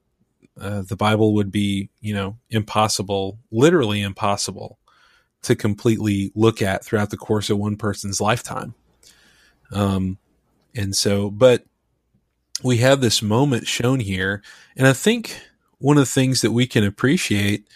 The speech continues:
is that, and, and it seems like we keep seeing this in Genesis, even though you see people behaving and acting in, in morally deplorable ways,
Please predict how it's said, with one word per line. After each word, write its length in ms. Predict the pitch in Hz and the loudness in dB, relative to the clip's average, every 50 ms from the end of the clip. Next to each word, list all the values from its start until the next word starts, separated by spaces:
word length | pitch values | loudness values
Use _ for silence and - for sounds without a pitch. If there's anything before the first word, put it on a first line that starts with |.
| - - - _ _ _ _ _ _ _ _ _ - | -20 -20 -20 _ _ _ _ _ _ _ _ _ 0
is 520 | - 113 113 113 113 113 107 101 - - - | 4 6 6 8 8 6 4 4 2 0 -2
that, 360 | - 110 110 113 110 107 - - _ _ _ _ _ _ _ _ _ _ _ _ _ _ _ _ _ _ _ _ _ _ _ _ _ _ _ _ _ _ _ _ - - - - - - - - _ _ _ _ _ _ - | -4 0 4 4 4 4 2 -2 _ _ _ _ _ _ _ _ _ _ _ _ _ _ _ _ _ _ _ _ _ _ _ _ _ _ _ _ _ _ _ _ -16 -16 -14 -14 -16 -18 -20 -20 _ _ _ _ _ _ -8
and, 120 | - 113 | -8 -6
and 220 | 101 127 127 120 - - - 127 - - _ _ | -2 -2 -2 -4 -4 -8 -12 -14 -14 -16 _ _
it 100 | - - | -4 -2
seems 300 | - - 180 208 202 202 | 0 0 2 2 2 2
like 160 | 185 - - | 2 0 0
we 80 | 143 | -4
keep 360 | - - - - 165 - - - | -6 -4 -4 -2 -2 -2 0 0
seeing 420 | - - - 127 151 165 160 131 | 0 2 2 2 2 2 2 2
this 220 | 107 107 - - | 2 2 2 0
in 100 | 110 98 | -2 -2
Genesis, 440 | 95 110 120 123 110 - - - - | 0 2 2 2 2 0 -2 -2 0
even 220 | 120 139 156 170 170 | 0 0 2 4 4
though 80 | 170 | 4
you 200 | 160 156 139 131 | 4 4 4 2
see 280 | 123 - - 147 151 147 | 2 2 2 2 2 0
people 560 | - - 123 120 117 - 117 113 107 104 - - - - - - - _ _ - | 0 -2 -2 -2 0 2 2 4 2 2 -2 -8 -20 -20 -20 -20 -20 _ _ -4
behaving 580 | - - - - 131 135 147 156 127 127 110 107 | 0 0 2 4 4 4 4 4 2 2 0 0
and 100 | 104 104 | 0 0
acting 460 | 104 110 123 123 - - - 101 101 | 0 0 0 -2 -2 -4 -6 -4 -4
in, 220 | 101 101 98 98 - - | -4 -6 -6 -8 -10 -10
in 400 | 104 104 101 98 98 98 - - | -8 -8 -6 -6 -8 -10 -12 -12
morally 600 | - 107 107 107 113 123 143 147 151 139 135 123 | -10 -6 -4 0 2 4 6 6 8 6 6 4
deplorable 800 | 110 101 110 - - - - 127 123 123 120 107 101 104 98 95 | 2 0 -4 -6 -6 -4 0 2 4 4 4 4 2 0 0 2
ways, 680 | 104 113 131 131 110 101 101 101 107 101 - - - | 4 4 6 6 6 4 2 0 -4 -4 -4 -4 -4